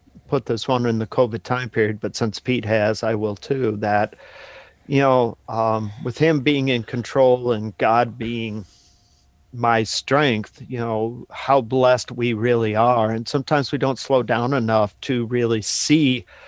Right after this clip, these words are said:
the blessing, even in and amongst all the negative news. You know, God is moving and God is blessing. And, and sometimes,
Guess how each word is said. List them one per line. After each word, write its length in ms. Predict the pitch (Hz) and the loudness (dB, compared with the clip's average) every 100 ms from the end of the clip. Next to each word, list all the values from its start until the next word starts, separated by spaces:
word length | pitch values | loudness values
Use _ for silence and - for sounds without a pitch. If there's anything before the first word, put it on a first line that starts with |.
| - _ _ - | -20 _ _ -2
the 100 | 139 | 0
blessing, 680 | 110 131 123 113 - 117 120 | 2 4 4 2 -2 -4 -2
even 400 | 147 139 127 120 | 2 2 4 2
in 180 | 123 | 2
and 140 | 123 113 | 0 0
amongst 600 | 113 120 120 - - - _ _ _ - | 2 2 0 -6 -14 -20 _ _ _ 2
all 180 | 131 139 | 4 4
the 80 | 131 | 2
negative 540 | 123 123 113 110 107 | 2 0 -2 -4 -2
news. 580 | 135 139 117 117 - - _ _ _ _ - | 2 4 4 2 -4 -12 _ _ _ _ -8
You 120 | 131 | -2
know, 120 | 117 | 0
God 280 | 113 123 123 | 2 4 4
is 160 | 120 117 | 2 -2
moving 380 | 123 117 117 110 | -2 -2 -2 -2
and 160 | 110 | -2
God 240 | 107 110 - | 0 0 0
is 140 | 104 | -6
blessing. 540 | 113 113 120 - 110 | -2 0 0 -2 -4
And, 160 | 110 117 | -4 -6
and 160 | - 107 | -8 -4
sometimes, 600 | - 202 196 156 135 - | 0 0 0 0 0 -6